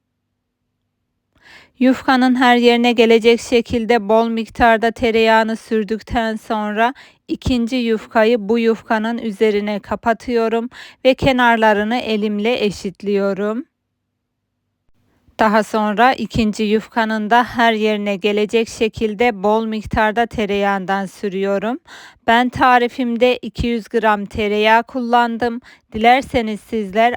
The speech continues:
aynı ölçüde margarin kullanarak da bu tarifi hazırlayabilirsiniz. Burada dikkat etmeniz gereken en önemli püf nokta,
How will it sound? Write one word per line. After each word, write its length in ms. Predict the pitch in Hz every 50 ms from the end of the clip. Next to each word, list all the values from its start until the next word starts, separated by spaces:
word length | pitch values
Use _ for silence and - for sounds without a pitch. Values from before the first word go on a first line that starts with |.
| - -
aynı 340 | - 254 262 254 247 233 226
ölçüde 380 | 214 196 185 - 226 185 208 202
margarin 640 | 196 196 196 208 220 233 226 226 240 233 240 240 233
kullanarak 720 | - - 240 233 240 240 233 233 233 226 233 226 - - -
da 200 | 202 254 214 208
bu 100 | 220 208
tarifi 560 | - - 226 214 208 208 208 196 - 247 247
hazırlayabilirsiniz. 1500 | 208 233 214 190 - 214 208 190 202 208 202 196 190 175 196 190 196 196 196 185 - - - 208 196 202 208 214 233 247 _ _ _ _ _ _ _ _ _ _ _ _ _ _ _ _ _ _ _ _ _ _ _ _ _ _ _ _ _ _ -
Burada 400 | 233 254 254 247 220 - 214 185
dikkat 400 | 208 220 - - 254 240 - -
etmeniz 540 | 240 - - - 214 214 208 208 196 180 -
gereken 580 | - 226 226 226 226 - - - 247 247 247
en 200 | 226 - 240 233
önemli 480 | 214 214 208 208 208 202 196 196 190 185
püf 320 | - - - 233 220 -
nokta, 500 | 247 240 233 220 - - - 240 226 226